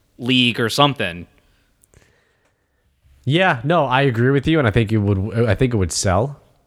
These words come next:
Speaker 2: Um, not as big as the U F C, like, not as big as
Speaker 1: Oh, of course.
Speaker 2: but it would still be, it would still get eyeballs. I think it would one hundred percent still get eyeballs.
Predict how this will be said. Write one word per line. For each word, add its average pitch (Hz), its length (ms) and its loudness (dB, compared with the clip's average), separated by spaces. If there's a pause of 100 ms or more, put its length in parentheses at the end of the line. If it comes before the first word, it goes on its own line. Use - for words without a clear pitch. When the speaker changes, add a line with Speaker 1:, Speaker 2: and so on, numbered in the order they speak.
(140)
Speaker 2:
Um, 95 420 0
not 107 220 2
as 101 160 0
big 98 180 0
as 90 140 0
the 92 120 -2
U 98 180 2
F 85 120 -2
C, 107 560 -4
like, 90 220 -6
not 101 120 0
as 92 120 0
big 95 260 0
as 87 380 -2
Speaker 1:
Oh, 123 100 -2
of - 140 -12
course. 82 420 -8
Speaker 2:
but 139 140 2
it 196 60 4
would 98 120 2
still 110 220 0
be, 95 280 0
it 104 60 0
would 113 100 0
still 156 140 0
get 95 140 -2
eyeballs. 82 420 -4
I 135 80 -2
think 151 140 -2
it 123 60 -2
would 98 80 -4
one 98 100 0
hundred 120 200 0
percent 85 200 -2
still - 140 -8
get 87 140 -8
eyeballs. - 380 -8